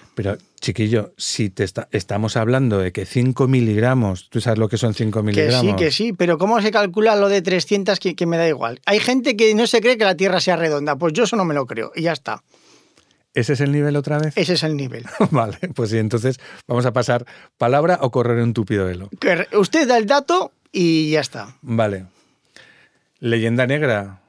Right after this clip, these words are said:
Speaker 1: Todos los edulcorantes, menos contadísimas excepciones, tienen una leyenda negra.
Speaker 2: ¿Que vienen del petróleo?
Speaker 1: Estaban, bueno, sí, que vienen de la hulla, que tal, que cual,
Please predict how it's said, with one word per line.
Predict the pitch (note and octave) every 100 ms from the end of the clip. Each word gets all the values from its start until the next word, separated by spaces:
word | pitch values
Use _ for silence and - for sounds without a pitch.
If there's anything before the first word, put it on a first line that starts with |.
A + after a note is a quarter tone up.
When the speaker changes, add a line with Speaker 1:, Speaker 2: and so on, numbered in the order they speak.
| _ _ _ -
Speaker 1:
Todos | C#3+ C#3+ C#3+ C#3+ C#3+
los | C#3
edulcorantes, | C#3 C#3 C3 C3+ C3 A#2+
menos | A#2+ D3+ D#3 C3+
contadísimas | B2+ A2 G#2 A2+ A#2+ B2+ A#2+
excepciones, | A#2 B2 A2+ A#2+ B2+ B2+
tienen | - A2+ A2+ A2+ A2+
una | B2
leyenda | A#2+ G2+ G2 G2
negra. | G#2+ A2+ G2 F#2 -
Speaker 2:
¿Que | - D3
vienen | E3 F3+
del | F3+ D#3
petróleo? | D#3+ G3 G#3 E3
Speaker 1:
Estaban, | C#3+ A#2 C3+ C3+ D3 D#3 -
bueno, | G#2+ G#2
sí, | F#2+ - C3 A#2
que | -
vienen | G2+ G#2 G2+
de | G2
la | G2+ A#2+
hulla, | C#3+ C#3 C3+ C3+
que | C3 G#2
tal, | A2+ A2+
que | A2+
cual, | A2+ D3 E3+